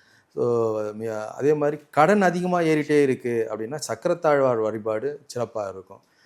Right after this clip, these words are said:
கடன்காரன் வீட்டுக்கு வந்துட்டே இருக்கிறான், டார்ச்சர் தாங்க முடியல அப்படின்னா கால பைரவருடைய வழிபாடு மிகச்சிறந்த சிறப்பு. So கடன், குபேர சம்பத்து கிடைக்கணும்,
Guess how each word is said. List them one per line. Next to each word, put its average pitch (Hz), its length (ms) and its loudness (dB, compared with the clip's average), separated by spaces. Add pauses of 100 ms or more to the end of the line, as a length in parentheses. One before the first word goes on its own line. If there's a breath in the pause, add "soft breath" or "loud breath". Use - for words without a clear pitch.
(560 soft breath)
கடன்காரன் 208 440 6
வீட்டுக்கு 175 300 2
வந்துட்டே 165 240 2
இருக்கிறான், 135 480 2 (260)
டார்ச்சர் 135 320 0
தாங்க 127 300 0
முடியல 104 440 -6
அப்படின்னா 104 220 -16 (100)
கால 156 340 0
பைரவருடைய 123 540 0
வழிபாடு 110 840 -6
மிகச்சிறந்த 107 640 -8
சிறப்பு. 95 420 -20 (500)
So 151 140 -6
கடன், 151 520 -2
குபேர 202 340 8
சம்பத்து 170 400 2
கிடைக்கணும், 127 500 0